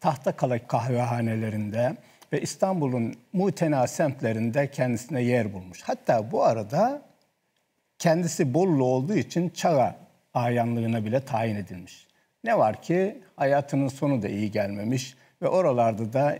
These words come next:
içkiye müptela olup derbeder bir hayat içerisinde dertli şekilde kaybolup gitmiş. İşte onun bir beyti var. Kim bilir hangi ruh hali içerisinde söyledi. Diyor ki, "Bir başıma kalsam şehi devrana kul olmam,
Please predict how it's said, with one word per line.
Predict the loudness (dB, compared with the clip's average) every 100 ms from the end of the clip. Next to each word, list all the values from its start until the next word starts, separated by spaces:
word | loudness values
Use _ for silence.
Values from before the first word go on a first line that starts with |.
| -6
içkiye | -10 -8 0 2 2
müptela | 0 -4 -4 2 2 4
olup | 2 0 -4 -12 _ _
derbeder | 0 0 2 2 2 2
bir | -2
hayat | -2 2 2 0
içerisinde | -6 -14 -14 -10 -10 -4 -2 -2 -6 _ _ -16
dertli | -4 -2 -2 -6 -8
şekilde | -6 -8 -6 -8 -6 -8 -8 -10
kaybolup | -4 0 0 -2 -6 -8
gitmiş. | -16 -20 -20 -18 -18 -20 _ _ _ _
İşte | -2 -2 0
onun | 2 2 2
bir | 2 4
beyti | 4 2 2
var. | -2 -2 -8
Kim | -4 0
bilir | 0 -2
hangi | -4 0 0 0
ruh | -2
hali | -2 0 0 0
içerisinde | -4 -4 -4 -2 -2
söyledi. | -4 -6 -4 -6 -4
Diyor | 0 2 0
ki, | -2 -4 -4 _ _ _ _ _ _ _ -20 -14 -2
"Bir | 2 4
başıma | 2 2 4 4
kalsam | 4 2 2 -2 0 0
şehi | 0 0 2 4
devrana | 2 4 0 0 -2
kul | -4 -2 2
olmam, | 2 0 0 -2 -2